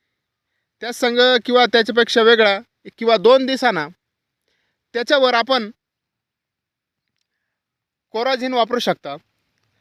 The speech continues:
तर मित्रांनो, अशा प्रकारे आपल्या आले पिकाचे आपण नियोजन करावे. तर पुन्हा भेटूया उद्याच्या नवीन व्हिडिओमध्ये.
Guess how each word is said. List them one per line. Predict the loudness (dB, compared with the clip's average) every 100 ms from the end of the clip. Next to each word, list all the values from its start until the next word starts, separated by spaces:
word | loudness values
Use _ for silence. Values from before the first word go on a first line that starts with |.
| _ -8
तर | -4
मित्रांनो, | -2 0 0 0 0
अशा | 0 0 -2
प्रकारे | -2 -2 0 0 0 -4 _ _ _
आपल्या | -14 -4 0
आले | 0 0
पिकाचे | -2 -2 -2 0
आपण | -2 -2
नियोजन | -2 0 0 0
करावे. | 0 0 -2 -6 _ _ _ _ _ _ _
तर | -12
पुन्हा | -8 -4 -2
भेटूया | -2 2 2 2 -2 _ _ _ _ -12
उद्याच्या | -4 -2 0 -2
नवीन | -2 -2 -2
व्हिडिओमध्ये. | 2 2 2 -2 -6